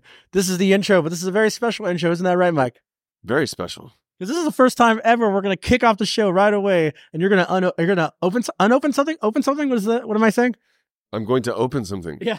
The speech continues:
Speaker 1: <laughs> You're going to open something. Yes. <laughs> You're not gonna eat something. You're gonna open something.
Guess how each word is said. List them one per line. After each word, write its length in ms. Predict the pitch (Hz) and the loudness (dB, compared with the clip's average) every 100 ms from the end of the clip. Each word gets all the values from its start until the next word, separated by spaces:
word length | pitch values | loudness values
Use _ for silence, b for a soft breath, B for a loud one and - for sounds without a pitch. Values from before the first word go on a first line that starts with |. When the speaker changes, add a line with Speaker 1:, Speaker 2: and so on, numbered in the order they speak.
| - | -4
Speaker 1:
<laughs> 640 | 302 - 269 185 254 - | -6 -4 -8 -8 -18 -6
You're 160 | 180 220 | 0 2
going 220 | 247 247 | 6 4
to 120 | 220 220 | 4 0
open 220 | 208 196 | -2 0
something. 420 | 202 175 151 143 - | 2 2 2 -2 2
Yes. 340 | 226 202 - - B B | 4 4 0 -10 B B
<laughs> 280 | B - - | B -6 0
You're 100 | 220 | 2
not 100 | 233 | 2
gonna 120 | 269 | 0
eat 180 | 247 262 | -4 -4
something. 440 | - 202 151 143 143 b b | 0 0 0 -6 -6 b b
You're 80 | 175 | -2
gonna 180 | 180 165 | -2 0
open 260 | 185 175 | 0 -2
something. 460 | 135 131 107 117 107 | -4 -6 -8 -16 -18